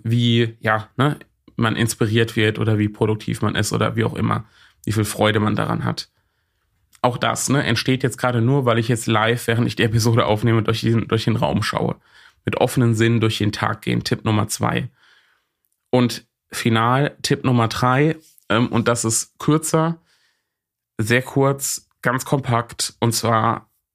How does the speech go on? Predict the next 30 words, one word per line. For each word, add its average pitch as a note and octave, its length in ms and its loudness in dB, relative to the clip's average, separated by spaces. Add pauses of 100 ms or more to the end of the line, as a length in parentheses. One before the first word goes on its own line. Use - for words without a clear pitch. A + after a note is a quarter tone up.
ich - 220 -2
hab - 280 -6 (380)
einfach A2+ 380 -2
mal A2 440 2
mich A#2 160 -2
hingesetzt A#2 680 0 (680)
und A#2+ 340 0
einige A#2+ 500 2
Content-Ideen A#2 1300 0 (340)
für - 200 -2
dich A2+ 380 -2
zusammengetragen, A2 920 0 (180)
für - 160 0
dich A#2 220 0
notiert. A2+ 580 -2 (500)
Also A2 240 0
das A2+ 200 0
sind A#2+ 400 0
bestimmte C3 580 0
Dinge, C#3 400 2
natürlich A#2+ 480 0
nicht B2 160 -2
bestimmte A2+ 340 -2
Themen, D3+ 320 2
weil C#3 120 2
das E3+ 100 -6
ist A#2 100 -4
bei - 120 -2
jedem A2+ 240 0
unterschiedlich, D3 720 0